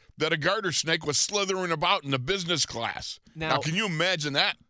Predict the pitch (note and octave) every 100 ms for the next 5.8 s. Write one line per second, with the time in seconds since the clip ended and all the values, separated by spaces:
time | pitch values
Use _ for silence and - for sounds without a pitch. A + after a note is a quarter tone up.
0 | _ F#3 F#3 F#3+ F3 G3+ C4 B3+ G#3+ G#3
1 | F#3+ F3+ D#3+ D3 D#3 C#3 D3 C#3+ A#2 -
2 | D#3 D3 C3+ A#2 B2+ B2+ C#3 A2+ F#2+ F2+
3 | A2 B2 C#3 _ _ _ _ _ _ _
4 | - C#3 D3+ C3+ _ A2+ D3+ C#3 F#2+ B2+
5 | D3 F#3 G3 A#3 B3 B3+ A3+ G#3